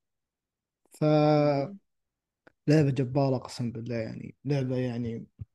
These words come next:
Speaker 1: من أفضل الألعاب جربتها في حياتي. يعني في مهمة، تخيل، يعني من
Speaker 2: مهم.
Speaker 1: قوة الجبروت في اللعبة هذه. تخيل أنا أمشي بالحصان كذا وماخذ جو بموسيقى كذا.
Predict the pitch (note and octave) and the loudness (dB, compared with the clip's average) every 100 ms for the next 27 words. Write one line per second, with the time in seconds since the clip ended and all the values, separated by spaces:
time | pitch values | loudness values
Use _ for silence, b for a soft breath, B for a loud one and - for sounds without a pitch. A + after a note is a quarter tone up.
0 | _ - C#3+ D3+ - C#3 C3+ C#3 B2+ C3 | _ -18 -8 -6 -2 2 2 2 0 -2
1 | C3 - A2+ - B2+ B2 B2+ - _ _ | -2 -4 -10 -6 -4 -4 -8 -16 _ _
2 | _ _ _ _ _ _ _ _ _ _ | _ _ _ _ _ _ _ _ _ _
3 | - C3 A#2 B2+ B2+ B2+ E3 D#3+ D#3 C3+ | -12 -6 -4 -2 -2 0 2 4 4 4
4 | F3 D#3+ C#3+ - - D#3 C#3 C3+ D3+ - | 6 6 2 -2 0 4 4 4 2 -2
5 | _ _ _ _ _ _ _ _ _ _ | _ _ _ _ _ _ _ _ _ _
6 | _ B2 B2 B2 B2+ B2 B2+ B2 C#3+ C#3 | _ -6 -2 0 0 0 -2 0 2 2
7 | C#3 C3 B2+ C#3 C3+ C#3+ C#3+ D#3 D3+ - | -2 -6 -6 -2 2 4 6 6 4 0
8 | B2+ C3+ B2 A#2+ B2+ C3+ D3+ D#3 - F3 | 0 0 2 0 0 2 0 0 4 6
9 | D#3 D3+ D#3+ C#3+ E3+ E3 E3+ E3+ F3 _ | 8 6 4 6 4 4 4 2 0 _
10 | _ _ _ _ _ _ _ _ _ _ | _ _ _ _ _ _ _ _ _ _
11 | _ C#3 C#3+ - D3+ D3 D3 C#3 D3 D3 | _ 0 0 2 2 2 2 2 4 4
12 | D#3 D#3+ C#3+ B2+ B2+ C3+ - C#3 C3 C#3+ | 4 4 4 0 -2 -2 -2 -2 0 2
13 | C#3+ D3+ C#3 C#3 C3 - D3 - B2+ C#3+ | 4 4 4 -2 -2 0 0 0 -4 0
14 | C#3 D#3+ E3+ | 2 2 0